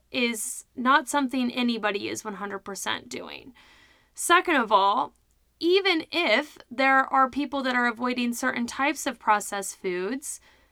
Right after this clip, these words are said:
there isn't any reason for you to need to do that.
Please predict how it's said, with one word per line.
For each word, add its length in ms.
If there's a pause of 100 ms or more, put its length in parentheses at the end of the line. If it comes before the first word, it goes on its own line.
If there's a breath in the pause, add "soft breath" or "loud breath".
(200 soft breath)
there 200
isn't 260
any 220
reason 520
for 160
you 340
to 160
need 400
to 140
do 320
that. 500